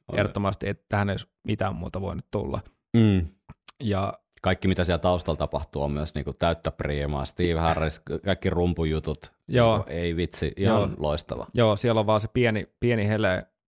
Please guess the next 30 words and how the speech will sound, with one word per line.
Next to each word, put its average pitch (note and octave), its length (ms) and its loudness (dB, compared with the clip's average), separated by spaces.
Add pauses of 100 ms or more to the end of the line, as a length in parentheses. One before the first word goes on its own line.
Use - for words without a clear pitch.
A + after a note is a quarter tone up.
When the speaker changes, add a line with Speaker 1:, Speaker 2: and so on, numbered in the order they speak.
(120)
Speaker 2:
kitara, A#2 380 2 (500)
mikä G2+ 200 -2
kuuluu G2+ 340 -2
kans, G#2 320 -2
mut F#2 180 -4
sitten G2+ 300 2
Speaker 1:
Mm. F#2+ 40 6
Speaker 2:
just F2+ 120 6
toi G#2+ 100 2
rumpu- A#2 320 0
ja G2 80 0
bassotyöskentely, F#2 1040 0
Speaker 1:
Mm. F2 100 4 (320)
Speaker 2:
niin G#2 280 -2
tostakin G#2+ 380 -2
voisi G#2 160 -6
tehdä G2 160 0
oman G2+ 420 -2 (140)
edittinsä G2+ 480 -4
niinku G#2 180 -2
levyn G2+ 340 0 (120)
pe-, A#2 160 -2 (120)
pelkästään, F#2 460 -2
mitä F2+ 120 -4
kuuntelis. F#2 560 -8 (300)
Niinku E2 180 -2
Speaker 1:
Kyllä. D2+ 140 0
Speaker 2:
toi G2 80 2
niinku G#2 240 -8
ihan G2+ 300 0